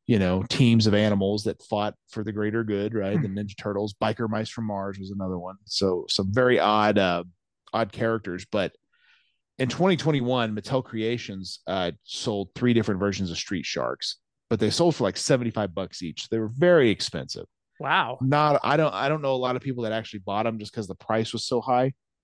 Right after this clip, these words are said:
Speaker 1: But I guess they announced that in ninety-four they're gonna go back to retail with these. Uh, I'm seeing that a lot more where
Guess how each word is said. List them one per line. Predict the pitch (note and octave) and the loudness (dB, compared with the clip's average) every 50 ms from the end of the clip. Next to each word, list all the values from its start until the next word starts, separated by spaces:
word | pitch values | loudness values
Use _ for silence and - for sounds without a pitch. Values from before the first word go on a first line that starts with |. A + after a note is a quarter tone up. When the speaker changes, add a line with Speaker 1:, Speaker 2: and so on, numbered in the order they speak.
| _ _ _ _ _ - | _ _ _ _ _ -4
Speaker 1:
But | A#2 B2 A#2 A2+ | -2 0 0 0
I | A#2 | 0
guess | A2 A#2+ A#2+ A#2 - | 0 0 -2 -2 -2
they | B2+ A#2 | -4 -4
announced | A2+ A2+ A2+ A2+ A2+ G#2+ - - | -2 -2 -4 -6 -6 -8 -8 -8
that | A2 A2 | -6 -6
in | G#2+ G#2 G#2 G#2+ G2+ F2+ D2+ | -6 -8 -8 -8 -8 -6 -2
ninety-four | G2 G#2+ A2+ A2+ A2 G#2 - A2+ C3 C3 | 0 0 2 0 0 0 2 2 2 4
they're | A#2 A2 | 2 2
gonna | A2+ A2 G#2+ | 0 -2 -2
go | G#2+ G2+ | -2 0
back | G#2+ G#2 G2 - | 0 -2 -2 -4
to | - - F#2 | -8 -8 -6
retail | G#2+ A2+ - - G#2+ F2+ D#2+ | -6 -4 -2 -2 -2 0 -2
with | D2+ - | -4 -8
these. | - D#2 C#2+ - - - | -14 -14 -10 -10 -6 -2
Uh, | - G2 G#2+ G2+ - | 0 2 2 2 2
I'm | - B2+ D3+ D#3+ | 2 2 2 2
seeing | D3+ - - C4 D4 D#4 | 0 0 2 2 2 4
that | D#4+ D4+ B3 | 4 4 4
a | E3+ | 4
lot | D3+ D#3 E3+ - - A#2+ A#2+ | 4 2 2 0 -2 -8 -12
more | B2+ D3+ D#3+ C#3+ A#2+ G#2+ G2+ | -10 -8 -6 -6 -6 -8 -8
where | G2+ G#2 G2+ G2 F#2+ F#2+ | -10 -10 -10 -10 -10 -12